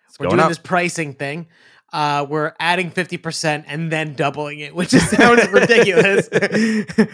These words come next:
Speaker 2: So buy it now before
Speaker 1: Yeah.
Speaker 2: this date.
Speaker 1: Yeah. I mean, I would check out that interview and I would say, like, I wouldn't worry about what to price it. I, the wor-, the hardest part is, like, actually fucking making a product.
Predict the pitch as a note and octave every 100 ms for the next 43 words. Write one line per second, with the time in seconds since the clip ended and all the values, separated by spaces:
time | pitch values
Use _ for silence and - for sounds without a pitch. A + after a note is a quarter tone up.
0 | - - G3 E3+ D3+ F3 F#3 D#3+ F3+ D3+
1 | A2 D3+ D#3 F3 F3 F3 E3+ D3+ D#3+ -
2 | D#3+ C3 _ _ _ _ - F#2 D#2+ -
3 | _ _ A2 B2+ B2 A#2+ A#2+ B2+ D3 B2
4 | D#3 D3+ D3 C3 A#2+ G#2+ A#2 A#2 A2 G#2+
5 | G#2+ G#2 - G#2+ G#2+ G#2+ G2+ A2+ G#2 G#2
6 | G2 F#2+ - _ _ _ _ _ _ _
7 | _ _ - C#3+ D#3+ F3+ D#3+ F#3+ F3 A2+
8 | G2+ G2 G#2+ A#2 G#2+ G#2 A2+ F#2+ - D#2+
9 | - A2 A#2 A#2+ A#2+ D3 C3 A2+ D3+ F3+
10 | - B2 B2 A#2 B2+ C3 B2 B2+ A#2 C3
11 | A#2 A#2+ B2+ B2 A2+ C3+ D3 D2+ D#2